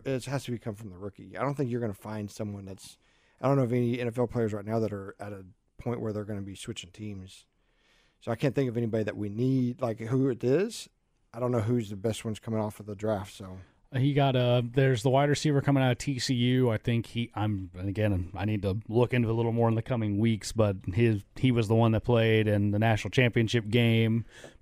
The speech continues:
Speaker 2: Big guy, fast. He's kind of the, but, you know, last year's draft class was so loaded at wide receiver with Garrett Wilson and Chris Olave and, uh, Bama's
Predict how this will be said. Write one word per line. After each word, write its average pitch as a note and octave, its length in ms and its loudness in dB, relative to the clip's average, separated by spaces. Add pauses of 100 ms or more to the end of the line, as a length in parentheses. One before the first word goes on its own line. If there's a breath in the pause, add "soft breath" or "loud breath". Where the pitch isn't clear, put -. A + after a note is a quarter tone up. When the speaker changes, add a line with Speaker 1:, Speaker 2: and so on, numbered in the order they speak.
Speaker 2:
Big C3 260 4
guy, B2 360 4
fast. B2 600 4
He's B2 180 0
kind B2 180 2
of A2+ 80 6
the, G#2+ 280 4 (180)
but, A2+ 200 2 (100)
you C3 80 4
know, A#2 100 4
last C3+ 400 2
year's A2+ 360 2 (120)
draft A#2 340 0
class A2+ 400 -2
was F#2+ 160 -10
so B2 380 4
loaded F#2+ 380 4
at G2+ 100 -2
wide F#2 300 -2
receiver G2 560 0
with F#2 360 -2 (540 soft breath)
Garrett A2+ 380 2
Wilson G2+ 920 0
and G2+ 400 -2
Chris A2 300 0
Olave G#2+ 500 4
and, G2 880 0
uh, F#2+ 340 0 (260)
Bama's A2 400 -2